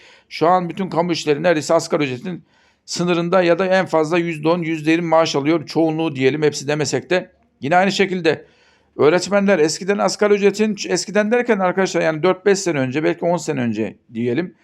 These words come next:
Asgari ücretin iki katı, iki buçuk katı maaş alırken şu an öğretmenler asgari ücretin yeni işi başlayan bir öğretmen asgari ücretin en fazla yüzde otuz, yüzde kırkı belki bilemediniz, maksimum yüzde ellisi zam alıyor arkadaşlar. Daha doğrusu maaş alıyor fazlası olarak.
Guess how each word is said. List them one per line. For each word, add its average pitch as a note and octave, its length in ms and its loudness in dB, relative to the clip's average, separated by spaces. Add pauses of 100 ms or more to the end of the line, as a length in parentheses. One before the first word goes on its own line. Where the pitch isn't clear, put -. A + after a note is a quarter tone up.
(340)
Asgari G3+ 360 2
ücretin G3+ 320 2
iki G3 240 -6
katı, F#3+ 220 0
iki F#3+ 180 -4
buçuk F#3+ 240 -6
katı E3 220 0
maaş E3+ 320 2
alırken G3 360 0
şu G3 200 0
an G3 120 2
öğretmenler G3 480 0
asgari G3 320 0
ücretin F#3 440 -4 (1300)
yeni E3+ 180 -2
işi F#3 340 -2
başlayan D3+ 540 0 (440)
bir D3+ 80 0
öğretmen E3+ 320 2
asgari F#3 280 2
ücretin E3 260 0
en G#3+ 120 2
fazla E3+ 300 2
yüzde F#3 260 0
otuz, F#3 320 0
yüzde F3 260 -4
kırkı F#3 320 -4
belki E3 380 -2
bilemediniz, E3 500 -2
maksimum E3+ 480 -2
yüzde D#3+ 240 -2
ellisi E3 280 -4
zam C#3+ 240 0
alıyor B2 260 0
arkadaşlar. A2 520 -6
Daha B2+ 120 0
doğrusu C3 220 -6
maaş C3+ 300 0
alıyor A2+ 240 -2
fazlası C3 460 -2
olarak. D3+ 280 -2